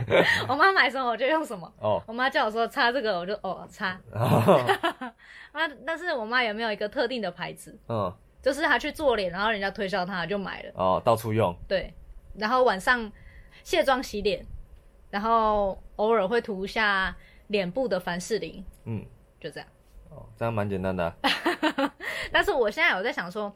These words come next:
Speaker 1: 我要去研究一些牌子，因为我觉得我也要开始进入轻熟女时代了，不可以再这样子浪费我的原本的那个。
Speaker 2: 原本的肤质哦。
Speaker 1: 对。
Speaker 2: 哦。
Speaker 1: 是不是要好好的保护它？
Speaker 2: 应该是吧。
Speaker 1: 要预防胜于治疗。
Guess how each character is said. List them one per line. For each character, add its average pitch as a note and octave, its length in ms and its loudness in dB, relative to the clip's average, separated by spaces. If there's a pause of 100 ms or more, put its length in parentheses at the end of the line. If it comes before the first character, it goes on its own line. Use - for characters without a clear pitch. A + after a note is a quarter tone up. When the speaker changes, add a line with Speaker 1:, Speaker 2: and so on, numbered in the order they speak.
(240)
Speaker 1:
我 G3+ 80 -8
要 G#3 80 0
去 B3+ 160 -4
研 A3 220 0
究 B3 160 4
一 B3+ 60 4
些 A#3+ 120 0
牌 E3+ 280 -8
子， - 220 -18 (340)
因 C4 100 -2
为 B3+ 60 0
我 A3 60 -2
觉 G#3 100 -4
得 G#3 120 0
我 G3 140 0
也 F#3 60 2
要 A3+ 120 2
开 A#3 180 -2
始 F#3+ 180 -10
进 A#3 220 -6
入 A3+ 280 -2 (220)
轻 B3+ 180 -4
熟 G#3+ 180 -6
女 G3 140 -6
时 - 160 -14
代 E3 240 -2
了， - 140 -16 (320)
不 C4 80 2
可 C4+ 160 0
以 G#3 60 2
再 A3+ 160 0
这 A3 80 -2
样 G#3+ 160 -2
子 F3+ 360 -12
浪 G#3+ 160 -6
费 G3+ 220 2
我 E3 120 -4
的 D#3+ 360 -10 (140)
原 G#3 180 -4
本 G3+ 140 -2
的 D#3+ 100 -8
那 E3+ 140 -8
个。 - 140 -10 (460)
Speaker 2:
原 B2 120 -4
本 A#2 80 -4
的 G#2+ 80 0
肤 A2 220 -4
质 F2+ 180 -8
哦。 D2 200 -8
Speaker 1:
对。 - 220 -6 (160)
Speaker 2:
哦。 - 120 -12 (340)
Speaker 1:
是 - 140 -8
不 C4 60 -6
是 B3 80 0
要 B3+ 180 4
好 G3+ 140 -6
好 G3 140 -4
的 E3 60 -4
保 E3 160 -10
护 F3+ 180 -6
它？ E3 220 -12 (240)
Speaker 2:
应 A2 120 -6
该 G#2+ 140 2
是 G2+ 100 -4
吧。 F2+ 100 0
Speaker 1:
要 B3+ 360 2
预 C#4 120 -2
防 F3+ 220 -6
胜 A3 180 -4
于 F3+ 120 -6
治 G3+ 180 -8
疗。 - 160 -10